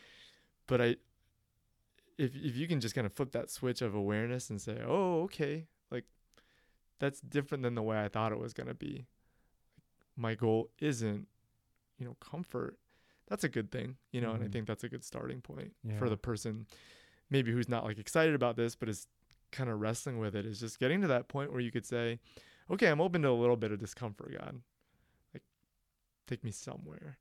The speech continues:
Speaker 2: Mm-hmm.
Speaker 1: That's really good. You know, that's, that's cool. And that excites me if somebody just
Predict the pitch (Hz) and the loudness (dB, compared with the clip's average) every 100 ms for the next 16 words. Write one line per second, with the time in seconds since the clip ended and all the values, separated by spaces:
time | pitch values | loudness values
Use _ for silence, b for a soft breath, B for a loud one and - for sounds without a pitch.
0 | 127 107 107 101 294 120 123 165 113 - | -8 -6 -2 0 0 0 0 2 -2 -4
1 | - 120 _ 135 120 123 - 131 - - | -8 -14 _ -8 -6 -6 -4 -6 -4 -2
2 | 117 107 117 110 - 120 117 117 104 - | -2 0 0 0 -2 -2 -2 -4 -6 -6
3 | 120 107 104 98 104 - | -4 -2 -4 -4 -6 -8